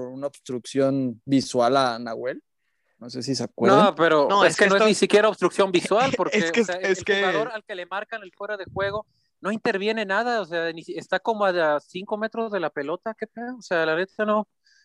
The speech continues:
Speaker 2: no, o sea, si eso fue lo que marcaron de verdad, o sea, habría que ver el reglamento si lo contempla, pero, o sea,
Speaker 1: El
Speaker 2: a mí sí me
Speaker 1: var
Speaker 2: da la
Speaker 1: en México no
Speaker 2: impresión
Speaker 1: está
Speaker 2: como de que
Speaker 1: funcionando.
Speaker 3: No, es que el, el var claramente no está, el, e-, el var simplemente está remo-, demostrando la incompetencia de los árbitros mexicanos,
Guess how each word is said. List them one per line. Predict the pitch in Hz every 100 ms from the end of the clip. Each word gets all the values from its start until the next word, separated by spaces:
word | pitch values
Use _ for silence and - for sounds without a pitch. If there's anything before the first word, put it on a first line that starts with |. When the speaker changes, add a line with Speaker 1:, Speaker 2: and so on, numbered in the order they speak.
| _ _
Speaker 2:
no, | 165 196
o | -
sea, | 180
si | -
eso | 226 277
fue | 277
lo | 277
que | 247
marcaron | 180 160 208 220
de | 220
verdad, | 170 156 165 226
o | 240
sea, | - 156 143 131 _ _ _ _ -
habría | 160 156 196
que | 220
ver | 220
el | 220
reglamento | 190 165 160 185 214
si | -
lo | 160
contempla, | - 143 - 170 196 190
pero, | 156 131 117
o | _ _ _ _ _ _
sea, | 190
Speaker 1:
El | 180
Speaker 2:
a |
mí |
sí | 208
me |
Speaker 1:
var | 240
Speaker 2:
da | 190
la | 196
Speaker 1:
en |
México | 190 165 220 185
no |
Speaker 2:
impresión | 147
Speaker 1:
está | 170
Speaker 2:
como | 185 156 135
de |
que | 123
Speaker 1:
funcionando. | 127 123 123 127 _ - _ _ _ -
Speaker 3:
No, | 208
es | 175
que | 208
el, | 196
el | 160 151
var | 156 175
claramente | 185 170 180 165 165 185
no | 170
está, | 165 185
el, | 151 147 - _ _ _ -
e-, | 208 220
el | 226 220
var | 226 240
simplemente | 262 240 240 240
está | 240
remo-, | 233 240 202
demostrando | 165 165 156 147 - 160 202
la | 208
incompetencia | 170 156 135 135 139 185
de | 185
los | 139
árbitros | 143 156 - 180
mexicanos, | 151 135 117 120 151 135